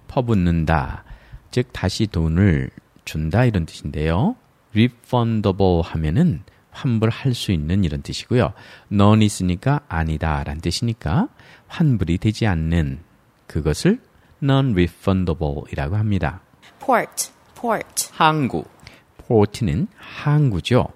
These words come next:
Speaker 1: 포라는 것은 나르다란 뜻입니다. 그래서 나르는 곳, 항구. 그리고 항구에서 일하는 사람을 포터,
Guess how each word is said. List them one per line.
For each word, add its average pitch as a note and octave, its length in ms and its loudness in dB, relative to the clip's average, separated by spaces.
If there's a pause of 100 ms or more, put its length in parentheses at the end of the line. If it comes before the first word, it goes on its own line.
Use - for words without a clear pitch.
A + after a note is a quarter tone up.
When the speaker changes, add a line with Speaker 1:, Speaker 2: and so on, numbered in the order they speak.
(420)
Speaker 1:
포라는 D3+ 480 2
것은 C#3 440 -2
나르다란 E2 920 0 (880)
뜻입니다. C#2+ 800 -6
그래서 C3+ 360 -4
나르는 G2+ 540 0
곳, D2 160 -4 (140)
항구. - 680 -4 (640)
그리고 G3+ 360 0 (100)
항구에서 C#3 1400 2
일하는 F#2+ 420 0
사람을 F#2+ 500 -2
포터, B2+ 680 -2